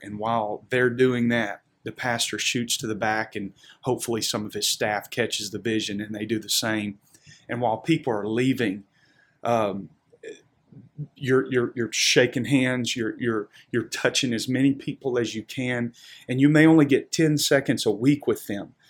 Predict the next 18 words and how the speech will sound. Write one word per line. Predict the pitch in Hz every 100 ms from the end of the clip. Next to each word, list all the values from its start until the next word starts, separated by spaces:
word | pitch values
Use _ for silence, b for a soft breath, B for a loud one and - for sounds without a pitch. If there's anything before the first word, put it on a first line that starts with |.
| b b b b
But | 131 135 131
while | 135 147 165 170
they're | 151 151
in | 131
front | - 156 143
of | 120
you | 117
for | -
ten | 120 151 143
seconds, | 143 139 113 104 101 - - _ _ -
you're | 139
making | 139 127 120 107
eye | 123 123
contact, | - 127 131 - 127 123 - _
you're | - 120 120
truly | - - 147 143 139 123
listening | 110 120 131 - 139 135 139 135
to | 131